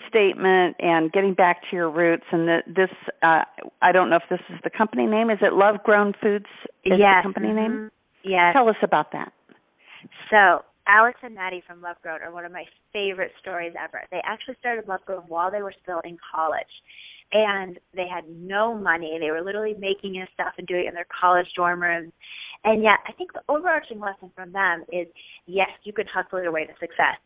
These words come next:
Speaker 2: By the way, I think they're in almost every grocery store in the United States at this point.
Speaker 1: Mm.
Speaker 2: But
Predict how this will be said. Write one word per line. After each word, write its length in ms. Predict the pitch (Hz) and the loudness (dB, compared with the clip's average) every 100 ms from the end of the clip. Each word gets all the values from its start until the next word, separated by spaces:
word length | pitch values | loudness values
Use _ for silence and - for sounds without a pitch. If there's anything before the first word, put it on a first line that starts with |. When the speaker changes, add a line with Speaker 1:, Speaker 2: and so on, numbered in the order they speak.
| - | -2
Speaker 2:
By 100 | 185 | 2
the 80 | 185 | 4
way, 140 | 170 | 2
I 40 | 160 | 0
think 160 | 175 180 | -6 -8
they're 100 | 175 | -6
in 60 | |
almost 240 | 160 175 - | -6 -12 -6
every 200 | 180 185 | -4 -4
grocery 400 | - 160 - 165 | -2 -2 -2 -6
store 160 | - 156 | -4 -4
in 80 | 165 | -4
the 60 | |
United 260 | 165 160 151 - | -4 -4 -4 -6
States 240 | 156 - | -10 -10
at 120 | - - | -16 -14
this 100 | 160 - | -14 -10
point. 200 | 156 143 - - - - - | -10 -10 -16 -20 -20 -12 -2
Speaker 1:
Mm. 140 | 170 | 4
Speaker 2:
But 400 | 175 302 175 | 6 6 4